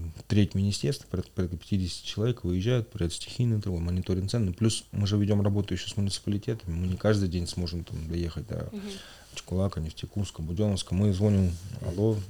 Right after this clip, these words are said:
Speaker 1: сходили в магазины?» И мы просим проверить, мы сами лично, мы проверяем у производителей цены. То есть мы звоним: «Какая оптовая отпускная сегодня была?» Вот, у такого-то хозяйства такая-то, у
Speaker 2: Мгм.
Speaker 1: такого-то, то есть мы выводим средневзвешенную, докладываем в Москву, что вот у нас вот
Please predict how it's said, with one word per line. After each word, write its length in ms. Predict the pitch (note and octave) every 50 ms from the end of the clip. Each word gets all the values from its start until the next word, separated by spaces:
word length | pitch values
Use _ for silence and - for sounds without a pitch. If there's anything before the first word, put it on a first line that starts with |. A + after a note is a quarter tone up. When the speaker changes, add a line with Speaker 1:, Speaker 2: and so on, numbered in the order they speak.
| A2+ -
Speaker 1:
сходили 380 | - - - F#2+ G#2+ B2 B2 A2+
в 40 |
магазины?» 500 | G2+ F#2+ F#2 F#2 F2+ F2 F#2 F2 E2+ E2+ - - - - - - - - -
И 60 | -
мы 140 | G2+ A2 A2
просим 340 | G#2+ A2+ A2 - - G2+ F#2
проверить, 360 | - - G2 G2 G2+ F2+ -
мы 260 | - G#2+ G#2+ G2+ F#2 D#2+ - - - - - - - - - - - - - - -
сами 280 | - - A2 G#2 G2 G#2
лично, 260 | A#2+ C3 - - -
мы 120 | F2+ G2 G2
проверяем 400 | - G2 F#2 F#2+ G2 G2+ G2+ G2
у 40 |
производителей 640 | F2 - F#2+ F#2 F2+ F#2 F#2 F2+ F#2 F2 - - F2 E2+
цены. 280 | - - D#2+ D#2 D#2 E2 F2 F2+ -
То 80 | -
есть 100 | D#2 -
мы 120 | - F#2 F#2
звоним: 260 | F2 F#2 G2 A#2+ B2+
«Какая 280 | - G#2 - - C3 B2
оптовая 260 | G#2 - - G2 F#2+
отпускная 320 | F2+ - - - G#2 G2+ G2
сегодня 320 | - - F2+ F2 E2+ D#2+
была?» 260 | D#2+ D#2+ D#2+ D2+ D2+ - - - - - - - - - - - - - -
Вот, 280 | - G#2 F#2 E2 D#2+ - -
у 100 | - G2
такого-то 360 | - G#2 - C#3+ C#3 B2+ A#2+ -
хозяйства 400 | - - F#2 G#2+ A2 - - -
такая-то, 460 | - - - - - D#2 D#2+ - - - - - - - - - -
у 20 |
Speaker 2:
Мгм. 60 | G#3
Speaker 1:
такого-то, 380 | F#2 G2 - B2+ B2 A#2 - -
то 140 | - - G2+
есть 120 | F#2 -
мы 160 | G#2 A#2+ A#2
выводим 440 | G#2 F#2+ F#2 G2 G2 G#2+ A2 G#2 F#2+
средневзвешенную, 840 | E2+ - G2 G#2 G2+ G#2 F2+ D#2+ E2 E2+ E2 - - - D#2+ D#2+ D#2+
докладываем 480 | D#2 E2+ - - A2+ B2+ B2 A2 G2+ F#2+
в 60 | F#2+
Москву, 420 | G2 G2+ - - - - E2+ E2+ E2 D#2+
что 160 | - - F#2
вот 100 | F#2 -
у 60 | - A2+
нас 140 | B2+ - -
вот 80 | -